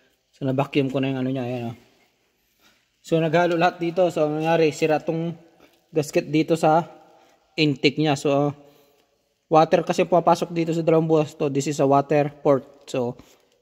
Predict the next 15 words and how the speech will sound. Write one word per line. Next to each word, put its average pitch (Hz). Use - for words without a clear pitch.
nasira 170
tong 170
gasket 165
na 143
to. 143
Lagpas 151
pa -
rin 147
siya 143
rito. 131
Yan, 131
yan 131
ang 139
nangyari 131
diyan. 120